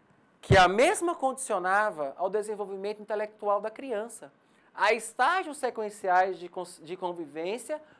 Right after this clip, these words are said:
com a estrutura básica de conhecimentos, para posteriormente interagir com os conhecimentos mais avançados, demonstrando uma forte associação com a epistemologia genética de Piaget.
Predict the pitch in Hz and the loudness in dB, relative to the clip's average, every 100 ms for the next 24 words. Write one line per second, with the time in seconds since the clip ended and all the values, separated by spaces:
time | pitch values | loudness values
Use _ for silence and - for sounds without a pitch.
0 | _ 233 247 247 226 208 226 208 180 196 | _ 0 0 -2 -8 -4 2 2 6 6
1 | 196 190 185 190 180 175 185 160 131 - | 6 0 -10 -10 -10 -10 -10 -10 -10 -14
2 | _ _ _ - 147 147 - - 214 294 | _ _ _ 2 4 4 0 4 8 8
3 | 294 269 262 240 202 202 208 - _ _ | 6 2 2 0 -4 -6 -8 -20 _ _
4 | _ _ 240 269 277 269 240 190 226 226 | _ _ -4 4 6 8 6 2 -6 -6
5 | 220 - 214 208 190 190 196 196 196 262 | -8 -6 -8 -8 -8 -6 -6 -4 2 2
6 | 285 262 240 226 156 120 - _ _ _ | 2 -2 -6 0 2 2 -2 _ _ _
7 | _ _ 131 170 170 160 196 202 240 - | _ _ -2 0 0 0 2 4 2 -4
8 | _ _ _ - 175 165 - 220 269 269 | _ _ _ 2 4 4 6 8 8 6
9 | 247 247 226 226 202 202 190 175 202 _ | -4 -6 -2 2 2 2 -2 -2 -4 _
10 | _ _ _ _ _ _ _ _ _ _ | _ _ _ _ _ _ _ _ _ _
11 | - 214 196 208 208 - 254 262 - 226 | 0 4 6 4 2 -2 -2 -2 -8 -4
12 | 208 208 190 165 151 190 214 190 202 160 | 0 2 2 0 -6 -4 -4 -4 -6 -4
13 | 151 156 - 156 156 160 151 117 107 | -6 -6 -12 -18 -8 -6 -6 -10 -20